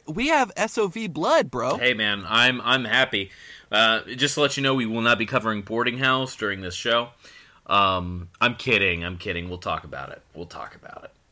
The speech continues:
Speaker 2: I don't wanna give your hopes up 'cause I know that we need to
Speaker 1: Yeah.
Speaker 2: talk about it again 'cause that's what brought us together. That's what made us, what do you call it when, is it called docking?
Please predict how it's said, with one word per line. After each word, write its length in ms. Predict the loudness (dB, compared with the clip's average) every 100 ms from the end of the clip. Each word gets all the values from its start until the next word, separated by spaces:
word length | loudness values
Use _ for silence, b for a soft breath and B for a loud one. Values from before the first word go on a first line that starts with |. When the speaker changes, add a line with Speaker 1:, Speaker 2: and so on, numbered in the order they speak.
| 2
Speaker 2:
I 100 | 4
don't 120 | 6
wanna 140 | 4 2
give 160 | 2
your 100 | 2
hopes 240 | 0 0 -4
up 80 | -8
'cause 100 | 0
I 120 | 0
know 240 | 2 2 0
that 140 | -2
we 120 | -2
need 120 | -2
to 60 | -2
Speaker 1:
Yeah. 20 | -2
Speaker 2:
talk 260 | -2 -2
about 240 | -2 -2 -2
it 80 |
again 400 | -8 -10 -10 -10 -14
'cause 100 | -6
that's 220 | -6 -4
what 180 | -8 -8
brought 280 | -6 -2 -2
us 160 | -2 -8
together. 520 | -12 -10 -10 -10 -16 B B B B
That's 260 | 2 2 2
what 180 | -2 -2
made 280 | 0 0
us, 380 | 0 -2 -4 -6 B B B -10
what 200 | -2 -2
do 40 |
you 80 | -2
call 400 | -6 -2 0 2
it 180 | 2 0 -2
when, 420 | 0 2 0 -12 -12
is 100 | -12
it 80 | -8
called 300 | -6 -6 -2
docking? 600 | 0 0 0 -6 -6 -10